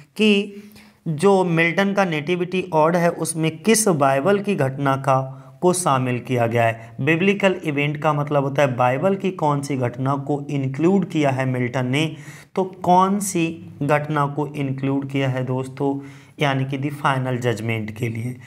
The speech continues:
किसको? The final judgment को दोस्तों। दोस्त, तीसरा क्वेश्चन हमारा कौन सा है? Who is the dragon?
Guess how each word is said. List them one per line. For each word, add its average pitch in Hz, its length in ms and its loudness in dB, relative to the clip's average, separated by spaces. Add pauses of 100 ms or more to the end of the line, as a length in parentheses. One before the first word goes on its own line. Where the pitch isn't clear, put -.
(240)
किसको? 190 460 2 (240)
The 143 160 2
final 147 540 2 (360)
judgment 123 640 0
को 120 140 -4
दोस्तों। 120 480 -8 (400)
दोस्त, 262 500 2
तीसरा 208 380 4
क्वेश्चन 175 380 -2
हमारा 151 320 4
कौन 143 280 -2
सा 143 120 0
है? 143 340 2 (360)
Who 220 180 6
is 143 360 4 (540)
the 160 220 -2
dragon? 117 540 0